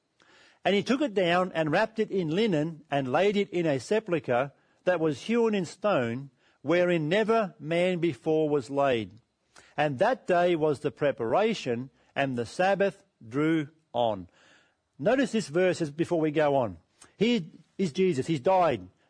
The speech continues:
Joseph takes him down, wraps him up. He goes to place him in a sepulchre that's never been used before.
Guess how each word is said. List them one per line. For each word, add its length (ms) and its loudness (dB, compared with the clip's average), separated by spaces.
Joseph 460 0
takes 320 -2
him 180 0
down, 380 2
wraps 360 -2
him 180 0
up. 320 0
He 80 -4
goes 260 4
to 100 -2
place 360 0
him 180 0
in 140 0
a 300 2
sepulchre 500 0
that's 200 -2
never 180 0
been 300 0
used 320 -2
before. 560 0